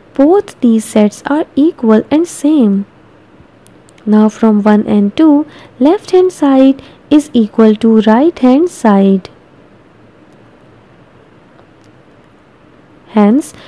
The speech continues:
associative law of union is verified. Take B part,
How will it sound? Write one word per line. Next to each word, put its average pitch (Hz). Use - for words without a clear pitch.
associative 339
law 240
of 349
union 202
is 247
verified. 202
Take 208
B 285
part, 311